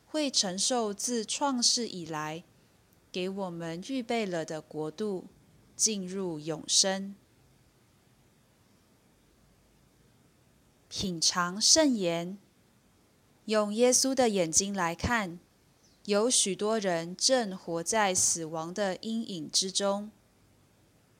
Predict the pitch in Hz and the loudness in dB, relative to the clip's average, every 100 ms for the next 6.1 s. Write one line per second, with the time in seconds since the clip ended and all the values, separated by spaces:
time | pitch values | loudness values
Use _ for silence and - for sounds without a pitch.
0 | _ _ _ _ _ _ _ _ _ _ | _ _ _ _ _ _ _ _ _ _
1 | _ _ _ _ _ _ _ _ _ _ | _ _ _ _ _ _ _ _ _ _
2 | _ _ _ _ - 180 185 - 247 254 | _ _ _ _ -4 0 2 2 0 4
3 | 247 294 262 190 170 170 175 214 _ _ | 4 4 2 0 0 -2 -6 -12 _ _
4 | _ _ _ _ _ _ _ _ _ _ | _ _ _ _ _ _ _ _ _ _
5 | - 208 208 214 220 247 247 - 269 277 | -4 -2 -2 -2 2 4 4 2 0 -2